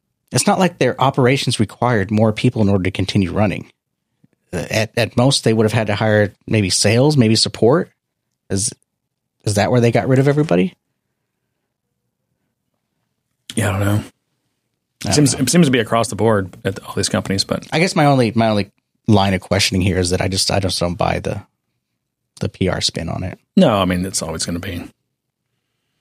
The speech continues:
Speaker 2: I was gonna try to say the right things. I take responsibility. <laughs> I take responsibility, right?
Speaker 1: N-, none of them taking responsibility.
Speaker 2: I think that's what Sundar Pichai said today at Google.
Speaker 1: Oh, did he?
Speaker 2: Yep.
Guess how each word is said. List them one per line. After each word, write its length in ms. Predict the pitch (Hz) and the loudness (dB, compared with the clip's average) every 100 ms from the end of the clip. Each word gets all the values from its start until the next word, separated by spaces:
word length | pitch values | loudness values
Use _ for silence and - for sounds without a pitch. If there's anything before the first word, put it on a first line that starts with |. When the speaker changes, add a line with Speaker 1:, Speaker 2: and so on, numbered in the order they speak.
| _ _ - | _ _ -20
Speaker 2:
I 380 | - _ _ 143 | -20 _ _ -2
was 100 | 131 | 0
gonna 140 | 135 | 0
try 200 | - 139 | 0 -2
to 60 | 110 | -2
say 180 | - 101 | -4 -2
the 100 | 92 | 0
right 200 | 90 90 | -2 -2
things. 380 | 90 85 - - - _ _ _ _ _ _ _ _ - - - - | -4 -2 -4 -6 -16 _ _ _ _ _ _ _ _ -14 -14 -14 -8
I 100 | 135 | -6
take 240 | - 139 135 | -2 -2 0
responsibility. 800 | 113 - 113 113 98 92 87 85 - | -2 0 -2 -2 -4 -4 -4 -8 -10
<laughs> 80 | - | -4
I 180 | 113 | -2
take 200 | 117 117 | 0 0
responsibility, 720 | 110 - 92 90 85 78 87 | 0 -2 -2 -4 -6 -8 -8
right? 180 | 92 92 - _ _ _ _ _ _ _ _ _ _ _ | -8 -8 -10 _ _ _ _ _ _ _ _ _ _ _
Speaker 1:
N-, 220 | 131 131 | 2 4
none 160 | 147 139 | 4 4
of 60 | 107 | 0
them 140 | 90 | -4
taking 240 | - 90 | -6 -6
responsibility. 460 | 85 - - - - | -6 -4 -6 -6 -2
Speaker 2:
I 60 | 123 | 0
think 80 | |
that's 100 | 127 | 0
what 100 | 113 | 0
Sundar 380 | 92 123 110 104 | -2 -2 0 0
Pichai 340 | 98 95 95 90 | 0 0 0 -2
said 180 | 85 | -4
today 300 | - - 90 - _ _ | -8 -8 -10 -12 _ _
at 80 | - | -8
Google. 360 | - 92 87 85 _ _ _ _ _ _ _ - | -6 -4 -6 -8 _ _ _ _ _ _ _ -4
Speaker 1:
Oh, 100 | 123 | -2
did 220 | 107 135 | 0 -2
he? 100 | 92 - | -4 -4
Speaker 2:
Yep. 200 | 120 - | -4 -4